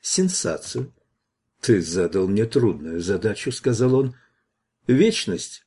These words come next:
штука долгая", — ответил я, "и к тому же новой Германии потребуется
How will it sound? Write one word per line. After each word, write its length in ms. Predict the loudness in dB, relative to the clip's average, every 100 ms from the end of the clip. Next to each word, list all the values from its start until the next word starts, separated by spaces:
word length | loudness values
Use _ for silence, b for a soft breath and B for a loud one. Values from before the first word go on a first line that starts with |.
| _
штука 440 | -4 0 4 6
долгая", — 420 | 8 6 6 4
ответил 400 | 2 0 -2 -2
я, 240 | 2 0 -2 b b
"и 120 | 2
к 60 | 6
тому 240 | 6 6
же 160 | 4 4
новой 320 | 4 4 4
Германии 560 | 4 2 0 -2 -2 0
потребуется 880 | 2 2 2 -2 -2 -6 -6 -10